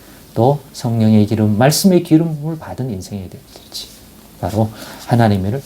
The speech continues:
감당하기 위한 것이다 하는 묵상을 해보았습니다. 하나님께 쓰임받는 인생이 되기를 원하십니까?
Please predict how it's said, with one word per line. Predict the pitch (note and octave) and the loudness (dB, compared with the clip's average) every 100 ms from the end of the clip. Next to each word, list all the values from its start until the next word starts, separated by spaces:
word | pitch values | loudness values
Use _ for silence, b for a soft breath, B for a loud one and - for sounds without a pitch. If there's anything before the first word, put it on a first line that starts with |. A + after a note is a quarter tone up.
| - | -14
감당하기 | - - C#3 E3 G3 G3+ A3 | -12 -2 2 4 4 4 2
위한 | G#2+ G2+ | -2 -6
것이다 | G#2 - - - _ _ _ _ _ _ - | -16 -20 -20 -20 _ _ _ _ _ _ -10
하는 | B2 G#2 A2 | -4 -2 -2
묵상을 | A2+ - - G2 A2 D#3 - - | -4 -4 -4 -2 0 -2 -4 -6
해보았습니다. | A2 - F2 - - - - - B B B B - | -4 -6 -10 -12 -14 -16 -18 -18 B B B B 0
하나님께 | C3 B2+ C3 | 2 4 2
쓰임받는 | A#2+ D#3+ D3+ C#3+ C#3 | 0 2 2 2 2
인생이 | B2+ A2+ B2 A#2+ | -2 -4 -4 -4
되기를 | A2+ G#2+ A2 A2+ | -4 -4 -4 -6
원하십니까? | G2+ G2 F#2+ - F#2 - D3 F3 | -8 -10 -10 -12 -16 -2 -2 -2